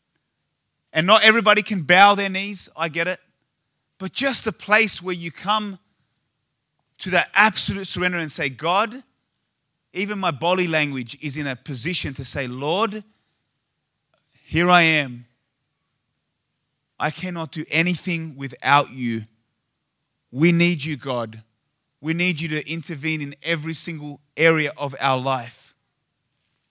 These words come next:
Prayer reminds me that he, that he is so big and I am so little.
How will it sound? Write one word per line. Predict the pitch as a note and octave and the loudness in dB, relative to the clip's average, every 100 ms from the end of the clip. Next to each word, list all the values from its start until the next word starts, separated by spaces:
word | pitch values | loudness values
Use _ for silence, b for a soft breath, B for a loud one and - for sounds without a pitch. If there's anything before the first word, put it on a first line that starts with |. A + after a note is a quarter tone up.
| _ _ _ _ _ _ _ _ _ _ _ _ _ _ _ _ _ _ _ _ _ _ _ _ _ _ _ _ | _ _ _ _ _ _ _ _ _ _ _ _ _ _ _ _ _ _ _ _ _ _ _ _ _ _ _ _
Prayer | - A3 B3+ B3+ | 12 12 8 8
reminds | A3 F#3+ G#3 C4 C#4 F3 | 4 4 8 8 8 2
me | E3+ F3+ | -2 -2
that | E3 E3+ D#3+ | 4 4 4
he, | - - C#4+ F4 A#3 B2 - _ _ _ _ _ | -8 0 4 4 4 -2 -12 _ _ _ _ _
that | G3+ F#3 | 2 2
he | - C#4+ D4+ D#3+ G#2 _ _ _ - | 6 8 8 6 -2 _ _ _ -4
is | A#3 - - | 2 6 8
so | A3+ D4 | 10 8
big | A3 G3+ D3 A#2+ B2+ _ _ _ _ _ _ _ _ _ | 8 6 6 4 -12 _ _ _ _ _ _ _ _ _
and | E3 F3+ | 0 0
I | G#3 B3 F3+ F3 A#3 - _ _ _ _ _ - | 6 8 10 8 4 -2 _ _ _ _ _ -4
am | F3 | -2
so | E3 - F3+ | 0 8 10
little. | F#3 G#3 E3+ B2 | 10 8 8 -2